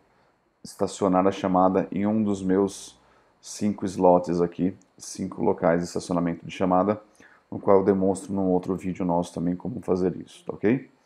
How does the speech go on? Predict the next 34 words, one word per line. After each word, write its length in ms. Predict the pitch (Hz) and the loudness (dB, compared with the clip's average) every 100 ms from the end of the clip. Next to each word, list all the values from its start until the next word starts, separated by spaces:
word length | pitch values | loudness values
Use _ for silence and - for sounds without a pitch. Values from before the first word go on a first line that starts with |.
| _ - _ _ _ _ _ | _ -20 _ _ _ _ _
Então 120 | - | -4
eu 40 | 110 | -2
tenho 300 | 117 117 110 | 2 2 4
duas 200 | 123 147 | 4 4
chamadas 460 | - 104 98 95 | 4 4 6 6
ativas, 640 | 113 113 131 139 160 151 - | 4 2 0 2 2 -2 -10
o 120 | - | -16
sistema 360 | - - 120 120 | -16 0 2 4
ele 100 | 113 | 2
permite 500 | - 107 104 104 - | 2 0 0 -2 -2
você 280 | 104 101 101 | -2 0 -2
ter 360 | - 98 101 - _ - | 0 0 0 -4 _ -20
até 260 | - 110 | 0 4
mais 280 | 117 107 104 | 4 4 2
de 80 | 98 | 2
dez 240 | 92 113 | 4 4
chamadas 500 | - 101 92 92 90 | 2 0 2 2 0
simultaneamente, 920 | - 107 107 - 87 95 104 123 - _ _ _ _ | -2 -2 -2 -2 -2 0 0 -2 -6 _ _ _ _
então 420 | 92 90 95 104 101 | -12 -4 -2 0 -2
para 220 | - 92 | -4 -4
quem 240 | 92 92 | -2 0
é 80 | 92 | 0
recepcionista, 840 | 92 85 - 87 101 98 113 120 | 0 -4 -6 -6 -4 -2 -2 -2
está 220 | 98 - 90 71 - - | -4 -2 -4 -4 -14 -14
atuando 340 | 87 90 87 | -6 -2 0
nessa 160 | 87 87 | -2 -4
função, 400 | 101 98 113 127 - - _ | -8 -2 -2 -2 -10 -20 _
também 360 | - 131 101 104 | -4 0 2 2
pode 480 | 104 95 90 98 101 _ _ - | 4 4 4 0 -6 _ _ -14
utilizar 560 | - - 95 92 95 | -12 -4 -2 2 2
o 60 | 95 | 2
mesmo 240 | 87 92 | 2 0
aplicativo 640 | 95 95 92 92 - 85 92 | -2 -6 -2 -4 -2 -8 -6
para 320 | 90 90 87 | -2 0 0